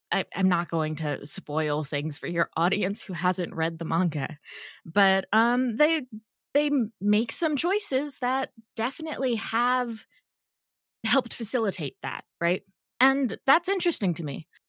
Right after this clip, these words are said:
I, the show is definitely more of an ensemble thing, um, and it doesn't need to all be about Usagi, but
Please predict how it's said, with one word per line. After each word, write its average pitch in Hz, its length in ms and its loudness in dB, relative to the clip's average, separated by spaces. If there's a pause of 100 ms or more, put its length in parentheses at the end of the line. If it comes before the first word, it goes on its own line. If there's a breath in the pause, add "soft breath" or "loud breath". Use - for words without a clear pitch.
(100)
I, 196 140 2 (120)
the 220 180 2
show 311 300 4
is 254 80 0
definitely 269 400 2
more 208 220 6
of 196 100 0
an 190 80 2
ensemble 175 640 0
thing, 156 440 -2 (480 loud breath)
um, 175 320 4
and 202 100 2
it 190 100 0
doesn't 220 280 2
need 196 300 4
to 170 240 2
all 143 160 0
be 139 180 -4
about 151 220 -4
Usagi, 156 560 -6 (460 soft breath)
but 214 280 6